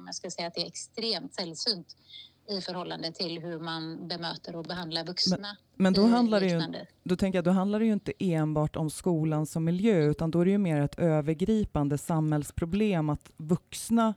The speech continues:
Speaker 1: Ja.
Speaker 2: vuxenvärlden inte tar barn och ungas psykiska ohälsa på allvar.
Speaker 1: Ja.
Speaker 2: Eh, i det att, eh, man kanske tar,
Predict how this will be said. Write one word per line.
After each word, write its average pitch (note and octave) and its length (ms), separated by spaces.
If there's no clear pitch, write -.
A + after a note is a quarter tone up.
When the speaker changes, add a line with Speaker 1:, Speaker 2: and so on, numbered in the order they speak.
Speaker 1:
Ja. G3 280
Speaker 2:
vuxenvärlden F#3+ 1000
inte D#3 420
tar D3 340
barn E3 480
och D#3 120
ungas F3 480
psykiska - 540
ohälsa F3 580
på - 80
allvar. E3 640
Speaker 1:
Ja. G3+ 140
Speaker 2:
Eh, C#3+ 240
i E3+ 80
det D#3 200
att, - 440
eh, D3 200
man E3+ 160
kanske F3 280
tar, D#3 440